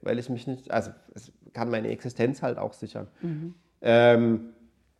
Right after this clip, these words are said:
Speaker 1: ja, und wo ich, wo ich, ähm, wo ich in der Praxis sag, wo es halt einfach Sinn macht, Geld zu investieren, ist am Anfang tatsächlich schon,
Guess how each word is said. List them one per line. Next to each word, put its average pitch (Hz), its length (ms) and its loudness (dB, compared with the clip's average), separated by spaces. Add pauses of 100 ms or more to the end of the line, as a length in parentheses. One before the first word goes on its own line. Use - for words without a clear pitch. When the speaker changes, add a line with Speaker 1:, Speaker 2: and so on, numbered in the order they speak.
(380)
Speaker 1:
ja, 101 200 4
und 117 200 4
wo 117 120 6
ich, 117 300 2
wo 110 140 0
ich, 113 320 -2
ähm, 110 360 -2
wo 110 80 -2
ich 107 120 -4
in 113 80 -4
der 107 60 -6
Praxis 113 480 -4
sag, 117 260 0
wo 113 80 -2
es - 100 -12
halt 107 120 -4
einfach 107 260 -6
Sinn 117 220 -4
macht, 113 260 -4
Geld 110 240 -2
zu - 100 -12
investieren, 113 500 -6
ist 113 120 -6
am 101 120 -8
Anfang 107 320 -6
tatsächlich 107 540 -8
schon, 110 300 -2